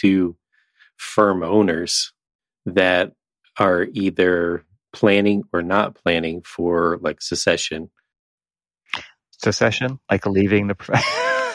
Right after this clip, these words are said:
Speaker 2: <laughs>
Speaker 1: No, that's just, that's
Speaker 2: Secession
Speaker 1: success.
Speaker 2: or succession?
Speaker 1: Succe-
Speaker 2: Yeah. <laughs>
Speaker 1: Succession. Success. Mm, mm, leave me alone.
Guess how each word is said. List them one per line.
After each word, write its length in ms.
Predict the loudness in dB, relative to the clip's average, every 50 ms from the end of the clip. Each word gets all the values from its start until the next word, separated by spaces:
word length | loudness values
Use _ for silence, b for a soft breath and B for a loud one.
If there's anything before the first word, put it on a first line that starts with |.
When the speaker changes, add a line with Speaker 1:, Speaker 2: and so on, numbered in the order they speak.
| -6 0 0
Speaker 2:
<laughs> 1600 | 0 2 2 2 0 0 _ -4 -4 _ -6 -12 -8 _ -8 -8 -8 _ -12 -10 -10 -10 -6 -4 -4 -4 -4 -8 -14 -12 -6 -4
Speaker 1:
No, 120 | -2 0
that's 260 | 0 0 0 2 2
just, 140 | 2 4 4
that's 180 | 4 4 4 6
Speaker 2:
Secession 480 | 4 4 4 4 4 2 2 2 0
Speaker 1:
success. 240 | -4 -6 -6 -6 -4 0
Speaker 2:
or 200 | 2 4 4 4
succession? 720 | 2 0 0 0 0 -2 -2 -2 -2 0 2 4 4 2
Speaker 1:
Succe- 240 | 4 2 0 -2 -2 -6 _ _ _ _ _ -6
Speaker 2:
Yeah. 340 | 0 2 2 2 4 2
<laughs> 240 | 0 0 -2 -2 0
Speaker 1:
Succession. 800 | 0 2 4 2 2 2 2 2 0 0 -2 -4 -8 -10 -12 -14 _ _ _ _ _ _ _ _ _ _ _ B B B B B B -6
Success. 920 | 0 2 2 2 0 2 4 4 6 6 6 4 2 0 -4 -6 -10 -12 _ -10 -8
Mm, 140 | -8 -8
mm, 540 | -8 -10 -10 -8 -6 -6 -6 -6 -8 -10 -14 -18 _ _ _ _ _ _ _ _ _ _ _ _
leave 120 | 2 4 4
me 60 | 4
alone. 240 | 4 2 0 -2